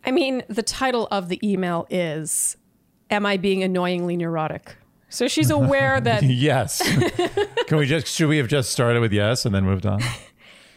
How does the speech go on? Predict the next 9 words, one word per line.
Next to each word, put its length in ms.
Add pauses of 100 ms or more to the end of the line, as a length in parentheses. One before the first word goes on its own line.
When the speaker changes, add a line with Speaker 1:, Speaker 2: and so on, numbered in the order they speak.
(220)
Speaker 1:
Yeah, 200
she's 260
aware 520
that 320
she's 200
overthinking 520
this, 280
and 380 (720)
a-, 40